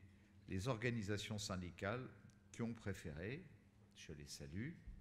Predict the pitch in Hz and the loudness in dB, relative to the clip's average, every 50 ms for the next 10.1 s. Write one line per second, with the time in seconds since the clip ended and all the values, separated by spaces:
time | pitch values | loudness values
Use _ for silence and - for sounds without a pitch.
0 | - - - 107 87 82 80 78 82 85 80 82 92 104 - - - - - - | -12 -14 -12 -8 -6 -4 -4 -2 -2 0 0 2 2 2 2 0 -4 -10 -14 -16
1 | - - - - - - - - - - 98 87 90 85 80 85 - - - - | -20 -20 -20 -20 -20 -20 -20 -18 -8 -4 -2 0 2 2 0 0 -4 -6 -6 -2
2 | 95 98 104 113 117 117 - - - - - - - - - 85 78 76 - - | -2 0 0 -2 -4 -6 -8 -12 -16 -20 -20 -18 -10 -6 -4 -4 -4 -4 -6 -8
3 | 101 95 - 107 98 - - - 82 - - - - 107 110 117 - - - - | -8 -4 -2 -2 -2 -2 -4 -6 -6 -6 -6 -6 -4 -4 -4 -6 -8 -12 -18 -18
4 | - - - - - - - - - - 104 101 98 92 98 110 - - - - | -18 -18 -18 -20 -20 -20 -20 -18 -8 -2 0 2 4 4 4 2 0 -4 -10 -12
5 | - - - - - 95 104 110 110 101 90 80 - - - - - - - - | -16 -16 -16 -8 -4 0 2 2 4 2 2 0 -2 -6 -8 -12 -12 -12 -14 -14
6 | - - - - - - - - - - - - - - - - - - - - | -16 -18 -18 -20 -20 -20 -20 -20 -20 -20 -20 -20 -20 -20 -20 -20 -20 -20 -20 -20
7 | - - - - - - - - - - 135 139 139 156 165 165 190 202 208 196 | -20 -20 -20 -20 -20 -20 -18 -8 0 4 6 6 8 10 12 12 12 12 12 10
8 | 185 - - - 240 185 180 165 143 143 123 143 143 - 139 143 143 143 143 - | 10 8 2 4 8 8 8 10 10 8 8 8 6 4 2 2 2 2 2 6
9 | 127 127 117 127 151 135 120 110 107 - - 110 95 90 90 85 - 87 80 - | 6 6 6 6 6 6 6 6 4 4 4 2 2 2 0 -2 -2 -4 -4 -4
10 | - - | -10 -14